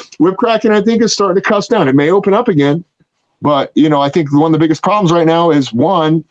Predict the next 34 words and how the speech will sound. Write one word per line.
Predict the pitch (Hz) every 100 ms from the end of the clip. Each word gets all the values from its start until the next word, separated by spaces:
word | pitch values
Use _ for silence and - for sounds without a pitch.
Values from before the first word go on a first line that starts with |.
| -
whip | 123 147
makers | 170 175 180 175 160 - _ 107
that | 135 -
could | - 180 175
survive, | 185 185 196 202 185 - -
can't | 165 170 165
survive, | 190 190 196 214 208 - _ _ _ _ -
as | 131 123
they're | 156
trying | 185 165
to, | 160
maybe | 156 170
they're | 170
the | 147
better | 131 156 151
whip | 156
makers | 160 160 147
than | 143
Island | 143 156 156
to | 139
get | 131
by, | 135 165 240
but | 170
you | 135
got | 139
all | 139
these | 151
other | 160 156
people | 156 185 170
watching | 147 151 147
the | 139
same | 160 143
videos | 143 170 214 208
and | 135